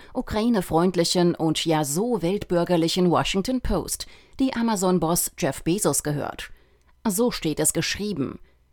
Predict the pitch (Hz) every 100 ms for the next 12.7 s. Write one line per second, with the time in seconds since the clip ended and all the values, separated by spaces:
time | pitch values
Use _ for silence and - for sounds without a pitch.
0 | _ _ 240 240 - 247 233 214 170 208
1 | 151 131 - 160 165 190 170 143 151 165
2 | 160 156 180 - 165 143 127 - 151 139
3 | - 180 175 - - - - - 262 247
4 | 185 139 - 156 143 - 185 165 - 139
5 | 139 - 185 226 202 - 156 151 156 156
6 | 151 - 147 151 151 143 - - - 214
7 | - - - - _ - - 175 226 -
8 | - 190 - 139 143 135 135 120 - _
9 | _ _ _ _ _ _ 254 254 240 233
10 | - 220 208 202 185 180 - 202 170 135
11 | - _ _ - 196 190 220 - - 175
12 | 170 165 - - - 185 -